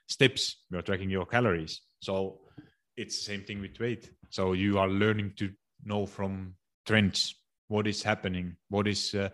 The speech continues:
what is going on with the, with the, if you track your sleep. Like, I love to track my sleep, and, uh, it's all about, it's, for me, it's all about learning from trends.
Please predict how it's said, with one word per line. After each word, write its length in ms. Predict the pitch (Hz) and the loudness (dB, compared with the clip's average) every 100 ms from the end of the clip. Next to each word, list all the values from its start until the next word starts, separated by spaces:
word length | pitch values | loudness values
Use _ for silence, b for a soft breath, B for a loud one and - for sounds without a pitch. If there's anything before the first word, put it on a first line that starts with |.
| B B B | B B B
what 160 | 107 107 | 2 2
is 120 | - | 0
going 280 | 107 101 101 | 0 2 2
on 240 | 104 98 | 2 2
with 180 | 95 - | 0 2
the, 240 | 98 95 B B B B - | 2 2 B B B B -4
with 200 | 101 101 | -4 0
the, 280 | 98 98 - - | 0 -2 -6 -12
if 220 | 107 - | -10 -4
you 160 | 98 95 | -2 -2
track 360 | - 101 95 101 | 2 2 4 4
your 140 | 95 | 2
sleep. 400 | - 123 110 - - _ _ _ 92 | 6 4 4 0 -14 _ _ _ -4
Like, 180 | 92 | 0
I 120 | 101 104 | 2 4
love 240 | 107 - | 2 -2
to 80 | 113 | -6
track 280 | - 104 110 | -2 -2 0
my 120 | 98 | -2
sleep, 380 | - 117 101 - - _ - | 2 2 2 -4 -14 _ -8
and, 220 | 98 92 | -4 0
uh, 160 | 95 95 - - | 0 -2 -4 -4
it's 260 | 104 - | -4 -4
all 280 | - 107 107 | 0 4 4
about, 380 | 101 104 101 104 | 4 2 0 -2
it's, 200 | 107 - - | -8 -10 -10
for 160 | - 98 | -4 0
me, 280 | 107 113 104 | 2 0 0
it's 200 | 95 - | -4 -4
all 240 | 110 107 107 | 2 2 2
about 480 | 101 101 104 - - _ _ | 2 0 0 -6 -20 _ _
learning 460 | 104 117 120 117 110 | 2 6 6 6 0
from 260 | - 104 95 | -2 -4 2
trends. 480 | 107 113 120 - | 4 4 2 -6